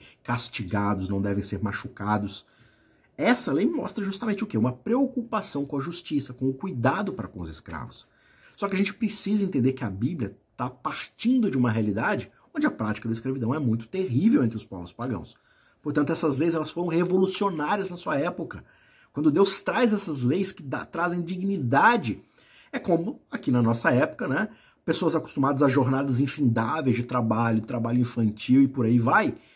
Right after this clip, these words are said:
E aí você vem e traz o direito dos trabalhadores. É perfeito? É o ideal? Ainda tem muita injustiça? Claro que sim.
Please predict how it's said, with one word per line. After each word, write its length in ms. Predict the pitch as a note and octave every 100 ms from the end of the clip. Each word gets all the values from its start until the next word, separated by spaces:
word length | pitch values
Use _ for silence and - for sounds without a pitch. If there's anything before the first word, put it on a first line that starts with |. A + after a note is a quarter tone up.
| _ - -
E 60 | A#3+
aí 140 | D#3+
você 260 | D#3 E3 F#3
vem 260 | D3 G3
e 40 | G#3
traz 440 | D#3+ D#3+ F#3 - _ - -
o 120 | D#3+
direito 500 | C3+ D#3 E3 A3+ A3+
dos 160 | D#3 -
trabalhadores. 880 | C3 A#2 A2 F#2+ F#2+ F#2+ - - _ _ _ _ _ _
É 120 | - E3
perfeito? 640 | - A#2+ - D#3+ D3+ - - _ _
É 120 | - D3
o 80 |
ideal? 360 | D3+ A#2 D3+ C3+
Ainda 180 | B2+ C3
tem 120 | B2+
muita 240 | B2+ C#3+
injustiça? 500 | A#2+ A#2 C#3+ E3 - - _
Claro 300 | - F3 G3
que 100 | F3+
sim. 340 | E3+ E3 G3+